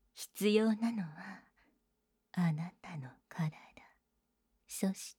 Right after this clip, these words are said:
て、精液。射精する際の精液の飛び散り方や、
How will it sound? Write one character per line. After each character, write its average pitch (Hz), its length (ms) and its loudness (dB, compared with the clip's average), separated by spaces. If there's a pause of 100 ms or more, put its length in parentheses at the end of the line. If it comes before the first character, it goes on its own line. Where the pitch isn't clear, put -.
て、 - 80 -20 (1160)
精 - 280 -2
液。 - 840 -10 (2500)
射 233 280 6
精 262 300 6
す 262 180 4
る 254 120 8
際 254 320 8
の 175 120 10
精 240 380 10
液 196 280 4
の 147 120 4
飛 196 220 -2
び 220 120 0
散 240 140 2
り 240 140 6
方 240 280 2
や、 202 240 6